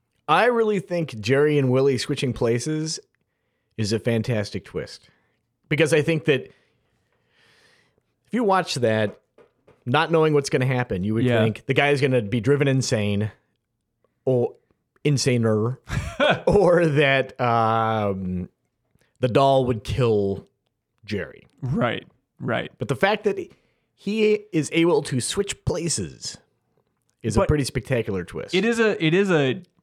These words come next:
Speaker 2: you would never see it coming, but I almost put it in that same camp as The Arrival. And
Speaker 1: Mm.
Speaker 2: that twist where their plane lands, and then it's like, "Oh, it was all mass suggestion, and this is because I didn't solve that case a long time ago," where it's just,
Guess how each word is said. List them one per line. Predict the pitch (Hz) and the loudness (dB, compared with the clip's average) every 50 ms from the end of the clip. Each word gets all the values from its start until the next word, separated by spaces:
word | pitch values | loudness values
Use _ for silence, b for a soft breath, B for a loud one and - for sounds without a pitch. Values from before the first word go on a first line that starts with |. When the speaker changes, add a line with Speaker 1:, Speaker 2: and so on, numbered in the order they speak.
| _ _ | _ _
Speaker 2:
you | 143 139 156 | 0 2 2
would | 156 143 | 4 4
never | 151 175 202 220 | 2 0 0 0
see | 180 - 208 180 | -2 -2 -2 -2
it | 156 - | -2 -2
coming, | - - 151 147 135 127 120 117 | 0 0 2 2 2 2 0 0
but | 123 123 117 | -2 -4 -2
I | - 139 135 | -2 -2 0
almost | 135 151 160 175 180 - - | 2 2 4 2 2 0 0
put | 156 160 | 0 0
it | 156 | 0
in | 143 | 0
that | 131 123 - | -2 -4 -4
same | - - 123 127 131 | -2 -2 -2 -2 -2
camp | 123 - - 123 117 120 120 - - - | -4 -4 -4 -4 -4 -4 -4 -6 -10 -10
as | - 127 120 120 117 113 | -6 -6 -4 -4 -4 -6
The | 117 120 117 | -6 -6 -4
Arrival. | 113 110 107 113 120 131 135 147 156 160 156 - _ _ _ _ _ _ _ _ _ _ _ _ - | -4 -2 -2 -2 -2 0 0 -2 -2 -4 -6 -8 _ _ _ _ _ _ _ _ _ _ _ _ -4
And | - 123 120 | -2 0 0
Speaker 1:
Mm. | |
Speaker 2:
that | 120 120 135 143 - | 0 0 -2 -4 -6
twist | - - 156 160 160 - - | -4 -2 -2 -2 -2 -2 -4
where | 135 | -4
their | 123 127 107 | -2 -2 -4
plane | - - - 131 127 131 127 | -6 -4 -2 0 0 2 2
lands, | 123 120 117 117 117 117 117 117 117 113 - - - | 2 0 0 0 0 0 0 -2 -2 -4 -6 -12 -8
and | - 120 117 | -6 -4 -2
then | 120 117 | -2 -4
it's | 117 - | -2 -4
like, | 117 113 - - | -4 -6 -2 0
"Oh, | 151 156 156 139 | 2 4 4 4
it | 135 | 4
was | 135 123 - | 2 2 0
all | 139 131 139 139 135 131 127 123 - - | 0 0 2 2 2 2 0 0 -4 -4
mass | - 127 135 139 135 | -2 -2 -2 -2 -2
suggestion, | - 151 131 139 143 135 - - - 139 131 131 127 123 - | -4 -4 -2 0 -2 -2 -2 -2 -2 -2 0 -2 -4 -6 -6
and | - 123 127 123 120 120 120 | -4 -4 -2 -2 -2 -2 -2
this | 123 127 - | -2 -2 -2
is | - 127 117 | -2 -4 -2
because | 123 131 - 131 120 | -2 -2 -2 0 0
I | 123 | 0
didn't | 123 131 120 | 0 0 0
solve | - 131 123 123 | 0 0 2 2
that | 120 113 | 0 0
case | - 123 113 - | -2 -4 -2 -2
a | |
long | 127 120 117 | -2 -2 0
time | - 127 120 120 | 0 0 0 2
ago," | 117 117 | 2 2
where | 117 117 | 2 2
it's | 113 - | 0 -2
just, | - - - | -6 -10 -12